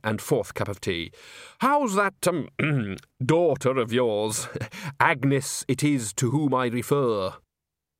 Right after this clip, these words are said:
"Oh, didn't you hear, Missus Ogg? She's gone off to Ankh-Morpork to be a singer." Nanny Ogg's heart sank. "That's nice,"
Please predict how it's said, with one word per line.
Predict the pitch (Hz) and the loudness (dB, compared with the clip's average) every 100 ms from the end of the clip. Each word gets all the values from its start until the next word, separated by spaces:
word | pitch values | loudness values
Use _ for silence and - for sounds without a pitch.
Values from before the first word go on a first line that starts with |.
| _ _ _ _ - | _ _ _ _ -2
"Oh, | 110 147 262 - 65 - _ _ _ | 2 2 2 -2 -10 -16 _ _ _
didn't | 139 196 | 0 2
you | 311 311 | 2 2
hear, | 104 90 | 0 -2
Missus | 98 110 98 | -2 -2 0
Ogg? | 110 151 - _ _ _ | 0 -2 -10 _ _ _
She's | - 196 214 139 | 0 2 2 0
gone | 147 135 | 0 2
off | 170 - | 2 0
to | - 175 | 2 4
Ankh-Morpork | 208 202 - 160 240 240 - 104 98 - | 2 0 0 2 2 0 0 0 -2 -4
to | - 170 | -2 -2
be | 143 185 202 | 0 0 0
a | 190 | -2
singer." | 185 - 247 156 - _ _ _ _ _ _ _ _ _ _ _ _ _ _ | -2 -2 -2 -2 -6 _ _ _ _ _ _ _ _ _ _ _ _ _ _
Nanny | 107 113 143 | -2 0 2
Ogg's | 113 127 - | 0 -2 -2
heart | 104 120 - | -2 -2 -4
sank. | - 104 104 - - _ _ _ _ _ _ _ _ _ | -4 -4 -4 -10 -20 _ _ _ _ _ _ _ _ _
"That's | 202 269 - | -2 0 -2
nice," | 95 90 208 254 - | -2 2 2 0 -6